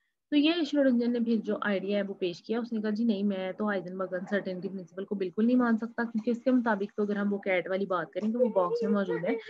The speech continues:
तो इसका मतलब है at a time वो जिंदा और मुर्दा दोनों हालत में, जो कि possible नहीं। और दूसरा, उसकी किसी भी condition को देखने के लिए हमें experiment करना पड़ेगा, हमें खोलना पड़ेगा box।"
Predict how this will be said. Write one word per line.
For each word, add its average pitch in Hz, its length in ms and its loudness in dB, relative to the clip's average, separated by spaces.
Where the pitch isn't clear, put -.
तो 359 60 4
इसका 330 200 0
मतलब 294 260 2
है 262 300 2
at 226 60 0
a 285 120 4
time 269 220 4
वो 277 100 6
जिंदा 226 260 4
और 220 100 2
मुर्दा 202 240 0
दोनों 185 260 -6
हालत 175 260 -8
में, - 100 -20
जो 208 180 2
कि 262 100 0
possible 277 420 4
नहीं। 208 200 -2
और 254 140 6
दूसरा, 247 380 0
उसकी 277 260 -2
किसी 240 240 -2
भी 277 100 2
condition 233 380 2
को 240 100 0
देखने 185 320 -2
के 175 100 -10
लिए 202 140 0
हमें 254 220 2
experiment 226 520 0
करना 269 240 2
पड़ेगा, 262 260 2
हमें 254 200 0
खोलना 254 280 2
पड़ेगा 214 260 0
box।" 180 360 -6